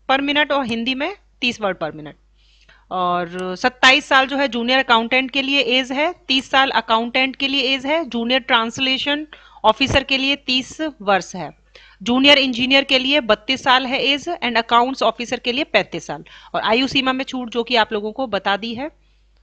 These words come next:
अ, नेक्स्ट जो है एग्जामिनेशन फीस जो है ग्रुप ए के लिए, किसी भी पोस्ट के लिए अप्लाई करेंगे पन्द्रह सौ रुपये फीस है, ग्रुप बी या सी के लिए अप्लाई करेंगे तो आठ सौ रुपये फीस है।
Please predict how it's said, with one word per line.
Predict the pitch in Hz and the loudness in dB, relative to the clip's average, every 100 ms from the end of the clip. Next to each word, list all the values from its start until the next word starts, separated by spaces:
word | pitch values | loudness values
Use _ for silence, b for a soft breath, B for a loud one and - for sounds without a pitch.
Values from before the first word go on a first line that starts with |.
| _ - | _ -12
अ, | 180 175 175 170 175 175 175 170 b b _ _ _ _ B B | -6 -4 -4 -4 -6 -8 -10 -14 b b _ _ _ _ B B
नेक्स्ट | 247 302 359 | 6 6 6
जो | 320 | 6
है | 320 | 6
एग्जामिनेशन | 254 285 285 302 302 320 311 | 6 4 4 2 0 0 -2
फीस | 294 302 285 277 | 0 0 -2 -2
जो | 277 | 0
है | 285 339 247 | 2 0 0
ग्रुप | 277 285 | -4 -2
ए | 240 277 | 2 2
के | 285 | 2
लिए, | 262 277 | 0 -2
किसी | 285 269 294 | -2 -2 -2
भी | |
पोस्ट | 311 269 247 | -2 -2 -2
के | 285 | 0
लिए | 277 | 0
अप्लाई | 277 262 | 2 0
करेंगे | 277 277 277 339 | 0 -2 -2 -2
पन्द्रह | 247 226 247 | -2 -2 -2
सौ | 269 | -2
रुपये | 262 269 | -4 -4
फीस | - 262 311 | -4 -6 -4
है, | 311 | -2
ग्रुप | 240 254 | -4 -4
बी | 202 247 | -2 0
या | 269 | 2
सी | 269 269 | 0 -4
के | 262 | -2
लिए | 269 | -2
अप्लाई | 262 262 | 2 2
करेंगे | 262 262 262 294 | 2 -2 -4 0
तो | - | 2
आठ | 208 | 2
सौ | - | 2
रुपये | 262 262 | -2 -2
फीस | 262 269 - | -2 -2 0
है। | 311 | -2